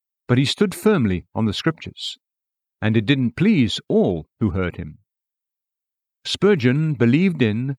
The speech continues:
and preached on the sovereignty of God, heaven and hell, repentance, revival, holiness, salvation through Jesus Christ alone,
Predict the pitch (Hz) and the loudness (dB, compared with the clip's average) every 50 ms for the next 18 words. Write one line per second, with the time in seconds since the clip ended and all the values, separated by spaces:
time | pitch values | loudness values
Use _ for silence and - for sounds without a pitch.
0 | _ - - 113 107 98 - - 165 156 - - - - 90 78 78 85 95 107 | _ -4 -2 -2 -2 -2 0 -2 -2 -2 -2 -6 -6 -6 -6 -4 -4 -8 -8 -10
1 | 120 117 _ _ _ _ _ _ - 110 104 - - 143 143 165 190 190 170 - | -10 -12 _ _ _ _ _ _ -4 -2 -2 0 2 0 2 2 2 0 0 2
2 | 160 151 139 104 92 - 95 92 101 123 135 139 143 _ _ _ _ _ _ _ | 2 0 0 0 -2 -4 -4 -4 -4 -4 -8 -12 -14 _ _ _ _ _ _ _
3 | _ _ - - 117 120 160 170 170 170 160 117 113 110 107 110 120 131 135 156 | _ _ -2 0 0 2 2 2 2 2 2 2 2 2 2 2 0 -2 -4 -8
4 | 156 _ _ _ _ _ _ - - 101 - - 123 120 117 - 127 143 147 - | -12 _ _ _ _ _ _ -6 -4 -4 -2 0 0 0 2 0 -2 -2 -2 -4
5 | - - - - - _ _ _ _ _ - 95 92 101 110 127 127 101 113 120 | -4 -4 -4 -6 -8 _ _ _ _ _ -6 -6 -2 0 2 2 2 2 2 0
6 | 135 151 156 _ _ _ _ _ _ _ _ _ _ _ _ - 139 165 180 143 | -2 -4 -10 _ _ _ _ _ _ _ _ _ _ _ _ 0 2 2 4 4
7 | 127 135 156 160 - - - - - _ _ _ _ _ _ _ _ _ _ - | 2 2 0 0 -2 -6 -6 -8 -10 _ _ _ _ _ _ _ _ _ _ -8
8 | - - 131 127 117 160 190 - - - 156 180 185 - - 131 127 120 101 - | -2 0 0 2 4 2 2 0 0 -2 -2 -2 -2 -2 0 0 0 0 2 0
9 | 131 151 151 170 160 - - - 147 147 143 123 - 120 113 104 101 101 110 123 | 0 0 0 -2 -4 -6 -6 -4 -2 -2 -2 -2 -2 -2 -2 0 0 0 -2 -2
10 | 127 123 | -4 -6